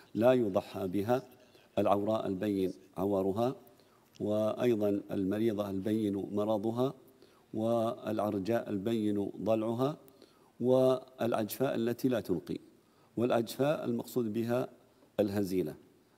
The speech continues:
هذه أربع لا يضحى بها. وأيضا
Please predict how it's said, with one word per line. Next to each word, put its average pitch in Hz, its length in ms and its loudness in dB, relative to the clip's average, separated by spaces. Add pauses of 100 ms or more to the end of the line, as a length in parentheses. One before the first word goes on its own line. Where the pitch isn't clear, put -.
هذه 143 300 2
أربع 113 420 2
لا 123 180 2
يضحى 101 520 -2
بها. 85 280 -6
وأيضا 127 680 2